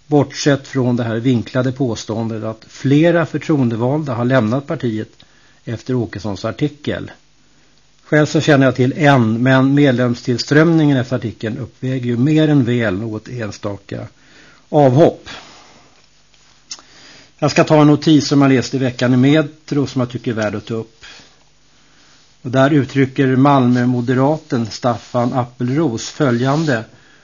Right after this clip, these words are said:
om samarbete med Sverigedemokraterna. "Vi kan inte säga att vi inte kan ta stöd från dem i en enda fråga."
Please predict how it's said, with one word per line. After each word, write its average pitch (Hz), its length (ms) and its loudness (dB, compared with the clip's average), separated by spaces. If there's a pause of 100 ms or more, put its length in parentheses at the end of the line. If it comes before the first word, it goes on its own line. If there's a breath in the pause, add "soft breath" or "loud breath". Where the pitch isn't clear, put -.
(140 soft breath)
om 135 200 -2
samarbete 123 720 2
med 113 220 -2
Sverigedemokraterna. 131 1080 0 (1300 loud breath)
"Vi 143 120 0
kan 156 200 4
inte 151 160 0
säga 139 360 4
att 127 140 -6
vi 165 60 2
inte 135 300 2
kan 131 200 0
ta 131 160 -2
stöd 156 400 0
från 123 280 -2
dem 110 300 -4
i 123 140 -6
en 113 120 -6
enda 101 320 -8
fråga." 117 520 -6